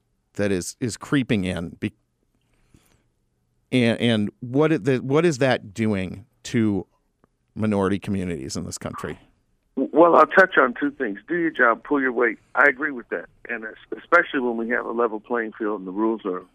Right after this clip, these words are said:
Speaker 2: are, are equal and the opportunities are equal. Now, there are some challenges we know in there, but nothing, uh, too
Speaker 1: Absolutely.
Speaker 2: extreme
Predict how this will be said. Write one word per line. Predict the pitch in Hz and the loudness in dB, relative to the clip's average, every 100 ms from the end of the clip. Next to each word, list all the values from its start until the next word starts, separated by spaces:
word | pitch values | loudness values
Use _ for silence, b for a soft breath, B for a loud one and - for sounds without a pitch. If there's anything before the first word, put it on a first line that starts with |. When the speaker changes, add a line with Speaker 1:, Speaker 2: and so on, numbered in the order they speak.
| _ - | _ -8
Speaker 2:
are, | 95 90 - - | -6 -6 -10 -4
are | 98 98 | -2 0
equal | 110 104 104 - | -2 -4 -4 -6
and | 101 | -2
the | 101 | 0
opportunities | 101 - 143 131 104 92 | 0 0 0 2 -2 -6
are | 87 | -8
equal. | 95 90 | -6 -2
Now, | 92 95 | 2 4
there | 113 | 4
are | 120 | 4
some | 92 | 0
challenges | - 135 127 110 98 | 2 4 4 2 -4
we | 110 | -2
know | 120 120 | 0 0
in | 95 95 | -2 -6
there, | 92 95 120 B B B B _ | -4 -4 -6 B B B B _
but | 110 - | 2 4
nothing, | 127 139 143 127 117 b b b _ _ _ | 4 2 2 -2 -4 b b b _ _ _
uh, | - 107 | -2 2
too | |
Speaker 1:
Absolutely. | 120 113 - 95 - - | 2 2 2 0 -2 -8
Speaker 2:
extreme | - 127 107 110 | -4 -2 -2 -4